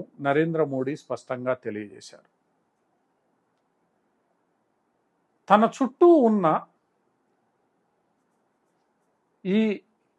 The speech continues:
పొరుగు దేశాలతో సత్సంబంధాలు నెలకొల్పడంలో రాబోయే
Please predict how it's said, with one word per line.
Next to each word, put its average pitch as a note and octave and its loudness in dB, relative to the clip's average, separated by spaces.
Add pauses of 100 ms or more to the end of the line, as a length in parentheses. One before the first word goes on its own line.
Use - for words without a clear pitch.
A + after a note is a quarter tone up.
(1000)
పొరుగు B3 6 (480)
దేశాలతో E3+ 2 (1080)
సత్సంబంధాలు G3 0
నెలకొల్పడంలో C#3+ -4 (3500)
రాబోయే G3 8